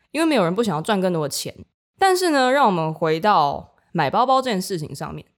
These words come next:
购买精品包这个行为哦，严格来讲，它并不能提升垂直流动的可能，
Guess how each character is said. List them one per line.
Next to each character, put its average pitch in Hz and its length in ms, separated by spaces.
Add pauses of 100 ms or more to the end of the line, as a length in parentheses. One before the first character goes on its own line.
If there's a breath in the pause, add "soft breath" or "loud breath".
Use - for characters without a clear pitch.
(160)
购 415 220
买 180 220
精 330 320
品 196 200
包 214 220
这 277 100
个 208 60
行 160 380
为 147 200
哦， - 240 (420)
严 277 200
格 226 160
来 214 220
讲， 170 240 (360)
它 330 120
并 349 120
不 320 120
能 196 120
提 175 200
升 196 280
垂 170 220
直 160 180
流 160 200
动 190 100
的 151 80
可 - 280
能， - 120